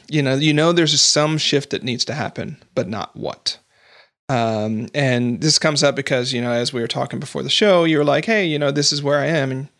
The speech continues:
everybody knows I love talking about where people actually are. So bring us into where you currently are so we can unpack, unravel, and, and, and sort of go forward from there.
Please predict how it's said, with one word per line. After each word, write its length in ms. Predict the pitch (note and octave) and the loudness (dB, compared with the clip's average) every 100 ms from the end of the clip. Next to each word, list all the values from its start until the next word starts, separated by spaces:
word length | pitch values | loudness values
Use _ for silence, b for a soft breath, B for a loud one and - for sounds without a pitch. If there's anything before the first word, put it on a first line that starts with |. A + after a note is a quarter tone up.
| B B B | B B B
everybody 380 | C3 C3 B2+ B2 | -6 -2 0 0
knows 360 | B2+ A#2+ B2+ B2+ | 0 0 -2 -4
I 120 | B2+ B2+ | -4 -2
love 540 | B2+ C3+ C3 B2 B2+ | 0 0 2 -2 -2
talking 360 | - B2 A#2 B2+ | -2 -2 -2 -4
about 240 | B2+ G#2+ | -4 -4
where 100 | B2+ | -6
people 300 | - - - | -8 -10 -10
actually 360 | - - - - | -12 -10 -10 -10
are. 320 | - - D3 | -10 -10 -8
So 400 | - C#3+ B2+ C3 B B B B B | -2 0 0 -2 B B B B B
bring 180 | A#3+ D#4 | 2 2
us 120 | D#4+ | 2
into 360 | - G3+ G3+ F3+ | 2 2 2 4
where 140 | E3+ | 4
you 140 | D#3+ | 4
currently 360 | C#3+ D#3 B2 G2+ | 2 -2 -2 -2
are 200 | G#2+ A#2 | 0 0
so 120 | - | 0
we 120 | A2 | -2
can 180 | G#2 G#2 - | -4 -6 -4
unpack, 440 | A#2+ A#2+ A#2 G2 | -4 -2 -2 -4
unravel, 480 | - G#2+ G#2+ G#2 G2 | -6 -6 -4 -4 -8
and, 160 | E2+ F2+ | -10 -12
and, 300 | A2 A#2 F2 | -8 -8 -8
and 280 | - G#2+ F2 | -8 -6 -2
sort 160 | - G2 | -2 -2
of 120 | E2+ | -2
go 100 | F2 | -6
forward 320 | - B1 E2+ | -4 -4 -4
from 140 | - | -8
there. 240 | G1+ G1+ | -10 -10